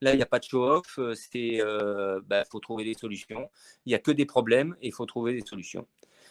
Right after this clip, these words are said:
Donc, euh, tous les vingt-cinq kilomètres, on a un point G P S pour récupérer de l'eau et basta.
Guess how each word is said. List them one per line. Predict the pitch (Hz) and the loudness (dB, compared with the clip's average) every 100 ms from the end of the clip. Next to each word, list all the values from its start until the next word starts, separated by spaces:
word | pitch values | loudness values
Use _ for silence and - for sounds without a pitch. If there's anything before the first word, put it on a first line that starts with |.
| _ - | _ 4
Donc, | 135 135 139 | 6 8 8
euh, | 123 | 8
tous | 170 | 8
les | 160 151 151 147 135 | 8 8 8 4 4
vingt-cinq | 131 151 147 151 | 4 2 2 -4
kilomètres, | - 139 139 151 135 | 2 2 2 0 0
on | 120 | 0
a | |
un | 117 | 0
point | - 135 | 0 -4
G | 123 | -4
P | 127 | -2
S | 131 135 | -2 -2
pour | 123 107 | -6 -8
récupérer | - 113 104 98 | -8 -10 -8 -8
de | 104 | -8
l'eau | 123 - _ _ _ 131 | -10 -10 _ _ _ -4
et | 139 151 | -2 -2
basta. | 131 - 101 | -6 -4 -6